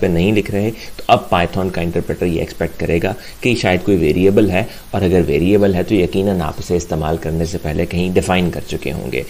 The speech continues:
तो इसने आपसे ये कहा कि there is a name error that the name Ada is not defined anywhere। So अगर आप इसको पहले define कर लेते तो इसको as variable ही treat कर लेता, String तो बहरहाल आपने इसे नहीं बनाया इस case में। Similarly अगर आप इसको देखें,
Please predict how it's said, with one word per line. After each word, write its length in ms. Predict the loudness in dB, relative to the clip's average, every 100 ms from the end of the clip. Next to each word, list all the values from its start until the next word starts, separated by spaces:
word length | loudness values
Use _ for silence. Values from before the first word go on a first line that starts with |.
| -10 -6
तो 60 | -6
इसने 200 | -2 -2
आपसे 300 | -2 0 0
ये 60 | 0
कहा 200 | -2 -2
कि 180 | 0 -2 -2 -8 -4
there 160 | -2
is 60 | 0
a 80 | 2
name 260 | 4 4 2
error 180 | 0 -2 -4 -12 -4
that 180 | -2 2
the 80 | 2
name 340 | 2 2 0 -4 -10 -2
Ada 260 | 2 2 -2 -8 -16 -12 -8
is 120 | -6
not 220 | -4 -4 -6
defined 360 | -4 -4 -4 -6
anywhere। 340 | -8 -8 -10 -12 -16 -14 -8
So 80 | -4
अगर 180 | 0 0
आप 160 | 0 -4
इसको 180 | -6
पहले 280 | -2 0 0
define 380 | 0 0 0 0
कर 160 | 0 2
लेते 280 | 2 2
तो 120 | 0 -2
इसको 240 | -4 -6 -4
as 180 | -4 -2
variable 420 | -2 0 0 0
ही 80 | -2
treat 260 | -2 -6 -8
कर 160 | -8
लेता, 340 | -6 -8 -8 -14 -12 -8
String 300 | 0 0 2
तो 100 | -2
बहरहाल 320 | -2 -4 -4
आपने 260 | -6 -4 -6
इसे 220 | -4 -6 -8 -6
नहीं 220 | 0 0
बनाया 280 | 0 -4 -4
इस 140 | -6 -8
case 280 | -10 -10 -10
में। 100 | -10 -10 -12 -4
Similarly 540 | 2 6 8 6 6 6
अगर 140 | 6
आप 160 | 4 0
इसको 260 | 2 2
देखें, 280 | 2 0